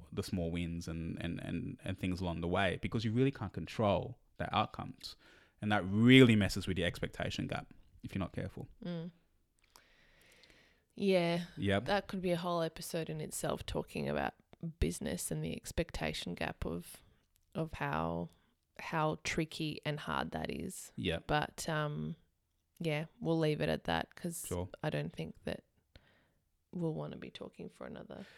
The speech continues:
Speaker 2: fifty
Speaker 1: No.
Speaker 2: minutes about
Speaker 1: <laughs>
Speaker 2: it. Um, but yeah, we'd love to hear from you and see, have you m-, just even realised now listening to us that you've got a massive expectation gap of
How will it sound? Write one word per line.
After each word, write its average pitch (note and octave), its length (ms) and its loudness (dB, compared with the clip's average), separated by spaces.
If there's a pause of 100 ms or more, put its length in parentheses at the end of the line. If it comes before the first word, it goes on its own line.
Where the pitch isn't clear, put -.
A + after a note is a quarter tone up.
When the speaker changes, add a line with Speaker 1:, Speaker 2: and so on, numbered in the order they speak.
(200)
Speaker 2:
fifty - 400 2
Speaker 1:
No. C#4+ 140 12
Speaker 2:
minutes F#3 220 12
about A#3+ 440 12
Speaker 1:
<laughs> - 200 12
Speaker 2:
it. C#3 120 6 (760)
Um, G#3+ 500 12
but G#3+ 240 6
yeah, C4+ 420 10 (360)
we'd G#3 220 8
love B3 260 12
to D4 100 6
hear A#3 200 8
from F#3+ 260 4
you G3+ 220 8
and E3+ 180 6
see, E3+ 760 2 (480)
have F3 260 0
you G#3+ 580 4 (380)
m-, F3+ 160 -2 (440)
just F3 280 6
even F3 260 2
realised E3 520 4
now E3+ 280 4
listening D#3+ 460 -2
to - 200 -2
us F3 240 2
that - 140 -6
you've E3 200 -6
got D3+ 260 0 (240)
a D#3+ 220 2
massive D#3+ 440 0
expectation - 920 -4
gap - 400 -4 (600)
of D#3 540 -2